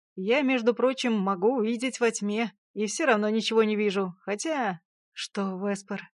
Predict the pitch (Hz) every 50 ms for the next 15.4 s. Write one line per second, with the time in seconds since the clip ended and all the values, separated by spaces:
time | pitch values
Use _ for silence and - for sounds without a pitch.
0 | _ _ _ _ _ - 202 202 254 285 247 208 196 190 185 180 _ - 262 294
1 | 254 - - - 202 190 175 180 202 220 220 - - 247 254 262 247 240 262 240
2 | 226 - - - 233 233 233 262 254 233 - 269 269 - 262 214 202 196 - 226
3 | 233 226 277 269 254 - _ _ _ _ _ _ _ _ _ 208 196 202 214 208
4 | 196 202 196 185 - - 214 202 190 - 196 185 180 180 180 175 180 175 - _
5 | _ _ _ _ _ _ _ _ _ - 202 208 226 233 247 269 269 262 233 214
6 | 220 233 226 208 233 240 233 - - - 233 226 220 - 220 208 - - 226 220
7 | 214 214 - 220 202 - - 214 185 185 214 214 202 214 220 208 202 208 214 208
8 | - 220 214 202 208 202 196 208 208 220 214 208 190 170 - - 190 165 - -
9 | _ _ _ _ _ _ _ _ _ 190 190 202 185 220 208 - 214 190 202 185
10 | 196 208 196 208 202 - 202 202 190 196 - - 190 170 180 180 175 - - 180
11 | 180 160 - _ _ _ _ _ _ _ _ 208 208 196 180 180 208 214 190 175
12 | 202 214 - - - _ _ 247 233 - 254 247 247 226 254 247 240 214 196 214
13 | 233 226 220 208 - 220 214 208 208 - - 277 302 285 233 196 185 202 220 226
14 | 220 - 240 220 220 226 220 220 214 208 214 214 208 214 214 214 - 247 262 247
15 | - - 175 175 170 180 175